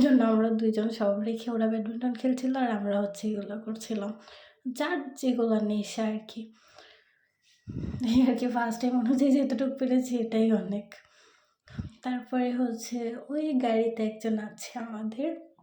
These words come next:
দেখাচ্ছি। আর এখানে হচ্ছে বৃষ্টি ওর সাথে দুষ্টামি করছিল।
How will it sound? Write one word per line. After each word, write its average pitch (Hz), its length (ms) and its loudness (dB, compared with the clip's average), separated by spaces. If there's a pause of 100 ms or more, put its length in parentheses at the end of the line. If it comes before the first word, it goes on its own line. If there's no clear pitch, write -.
(600)
দেখাচ্ছি। 226 680 -4 (340)
আর 254 80 4
এখানে 254 240 8
হচ্ছে 240 240 4
বৃষ্টি 226 760 2
ওর - 280 -8
সাথে 220 240 -6
দুষ্টামি 233 560 -6
করছিল। 226 520 -4